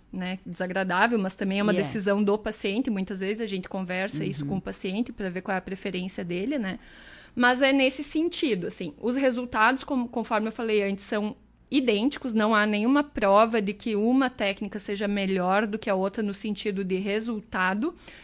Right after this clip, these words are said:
Speaker 1: Então, de dizer assim, "Ah, doutora, minha hérnia vai ficar melhor tratada por vídeo ou aberta." Não, isso não, não há essa diferença. Vai ser bem tratada com qualquer uma das técnicas.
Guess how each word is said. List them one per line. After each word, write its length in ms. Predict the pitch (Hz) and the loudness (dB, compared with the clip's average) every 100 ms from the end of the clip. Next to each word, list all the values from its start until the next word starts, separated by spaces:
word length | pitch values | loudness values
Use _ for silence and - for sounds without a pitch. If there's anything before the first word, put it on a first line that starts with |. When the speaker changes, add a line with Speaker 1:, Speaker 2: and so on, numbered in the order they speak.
| - | -6
Speaker 1:
Então, 220 | 208 208 | -2 0
de 140 | 208 202 | 0 -2
dizer 200 | 185 208 | 0 0
assim, 220 | - 247 | 0 0
"Ah, 160 | 233 | 2
doutora, 320 | 190 185 190 196 | 0 -4 -4 -4
minha 140 | 196 | -2
hérnia 300 | 202 226 240 | 0 0 0
vai 280 | 214 214 285 | 2 2 2
ficar 300 | - - 247 | -2 -2 0
melhor 400 | 247 220 208 226 | 0 2 2 0
tratada 760 | 262 247 240 202 214 247 285 285 - - - _ - | -2 -8 -4 0 0 2 0 -4 -14 -20 -20 _ -2
por 200 | 262 247 | 0 0
vídeo 540 | 202 254 240 185 190 | 0 0 2 0 0
ou 180 | 202 226 | 2 2
aberta." 560 | 220 214 208 185 - - | 2 4 2 0 -6 -4
Não, 320 | 220 214 175 | 0 0 -2
isso 180 | 185 220 | -4 -2
não, 220 | 208 233 | 0 2
não 220 | 233 233 | 2 4
há 80 | 233 | 4
essa 180 | 233 254 | 2 -2
diferença. 580 | 226 - 294 220 156 - | -6 -4 -2 -2 -4 -10
Vai 220 | 170 185 | -6 -4
ser 200 | 190 233 | -2 -2
bem 220 | 208 208 226 | 0 0 -2
tratada 580 | 240 233 214 196 214 | -2 -2 0 0 0
com 240 | 233 269 254 | -4 0 0
qualquer 440 | 262 247 262 233 | 0 -2 0 0
uma 140 | 240 233 | 0 0
das 200 | 247 - | -2 -4
técnicas. 580 | 214 165 147 - - | -4 -4 -8 -12 -16